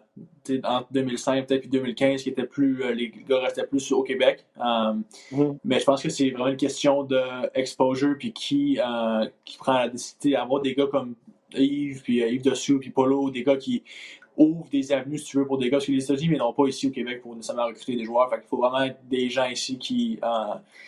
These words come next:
Speaker 1: qui, si tu veux, les prennent sous leur aile puis les amènent là-bas, si tu veux, pour, euh, avoir des opportunités de jouer là-bas. Euh, je pense que le plus que ça va arriver, je pense que le plus de, de jeunes vont aller, euh, vers les États-Unis pour jouer. Euh,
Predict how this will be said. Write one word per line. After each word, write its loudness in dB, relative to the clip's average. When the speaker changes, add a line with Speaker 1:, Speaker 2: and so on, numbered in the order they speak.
Speaker 1:
qui, -8
si -12
tu 2
veux, 4
les 0
prennent 2
sous -6
leur 2
aile 2
puis -10
les -6
amènent 0
là-bas, 0
si -8
tu -4
veux, 2
pour, -2
euh, 2
avoir 0
des -8
opportunités -2
de 4
jouer 2
là-bas. 2
Euh, 2
je -12
pense 0
que 0
le 0
plus 2
que 2
ça 0
va 0
arriver, -2
je -6
pense 0
que 0
le 2
plus 0
de, -14
de 0
jeunes -2
vont 2
aller, 2
euh, 2
vers 2
les -4
États-Unis -2
pour -2
jouer. 2
Euh, 2